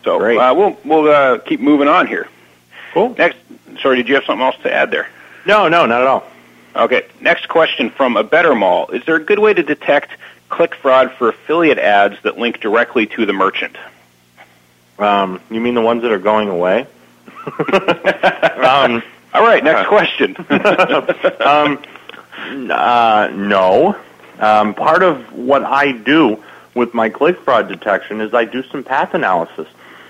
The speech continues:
Speaker 2: I look at, you know, these I Ps that are sending me referrals, and I look at an ad, and I look at how far the user went in the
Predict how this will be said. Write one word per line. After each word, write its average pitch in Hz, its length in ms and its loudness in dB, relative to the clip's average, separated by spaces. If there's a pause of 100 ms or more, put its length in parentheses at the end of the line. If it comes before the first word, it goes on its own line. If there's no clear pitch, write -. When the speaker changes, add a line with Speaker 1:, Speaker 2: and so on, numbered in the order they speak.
(160)
Speaker 2:
I 117 140 0
look 185 340 2
at, 139 220 2 (840)
you 147 140 0
know, 131 220 2
these 131 240 -2
I 156 140 2
Ps 196 320 -4
that 151 100 0
are 131 140 0
sending 156 240 0
me 131 60 0
referrals, 127 540 0 (840)
and 175 140 -2
I 175 100 2
look 185 340 2 (260)
at 139 160 0
an 131 100 0
ad, 113 340 0 (320)
and 147 120 0
I 151 60 2
look 190 240 2
at 147 80 -2
how 143 220 -2
far 135 300 0
the 117 100 -4
user 120 320 -2
went 110 240 -2
in 98 100 -6
the 98 100 -8